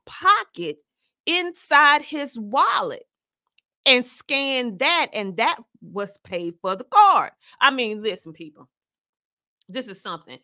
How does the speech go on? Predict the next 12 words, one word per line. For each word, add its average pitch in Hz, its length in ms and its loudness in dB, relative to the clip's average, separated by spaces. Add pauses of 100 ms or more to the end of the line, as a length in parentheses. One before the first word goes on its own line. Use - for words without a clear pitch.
(220)
Then 233 140 -4
you 392 120 -2
heard 359 160 2
the 359 100 -8
married 370 400 -2
couple. - 480 -10 (300)
They 208 220 2
was 302 180 -8
at 302 180 0
the 302 80 -4
doctor's 226 520 0
office, 156 500 -6